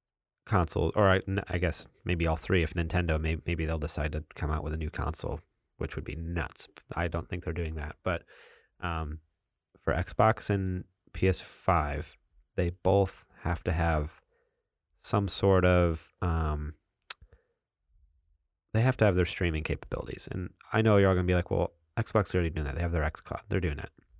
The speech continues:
Yes, okay. Xbox is doing it. But so far, we don't know anything about PlayStation's cloud-based gaming or streaming service. Um, I think this is, that's, that's gonna be the game changer for this next console generation.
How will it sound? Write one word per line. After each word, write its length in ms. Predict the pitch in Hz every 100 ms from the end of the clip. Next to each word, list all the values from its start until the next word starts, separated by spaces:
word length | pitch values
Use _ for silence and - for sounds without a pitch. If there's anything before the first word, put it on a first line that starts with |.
| _ _
Yes, 300 | - 90 -
okay. 300 | - - - - _ -
Xbox 360 | 98 98 90
is 60 | 82
doing 180 | 80 64
it. 100 | -
But 100 | -
so 160 | 147
far, 220 | 156 180
we 100 | 147
don't 180 | 143 131
know 140 | 101 95
anything 340 | 107 131 147
about 360 | 104 101 92 - _ -
PlayStation's 880 | 104 90 - 80 - 76 76 - - _ _ _ _ _ _ _ _
cloud-based 800 | - 101 90 87 78 82 78 -
gaming 500 | - 82 78 80 76 -
or 260 | 80 80
streaming 500 | 76 - - 80 76
service. 580 | 71 - - - - - - _ _ _ _ _ -
Um, 460 | 98 87 82 78 78 -
I 140 | 98
think 280 | 117 139 120
this 200 | 117 113
is, 120 | 110 107
that's, 400 | 104 104 - - - _
that's 260 | - 123 -
gonna 180 | - 139
be 100 | 139
the 100 | 110
game 240 | 92 95
changer 300 | 85 92 82
for 80 | 78
this 180 | 80 -
next 240 | 82 -
console 300 | - 80 -
generation. 600 | 80 78 71 71 - -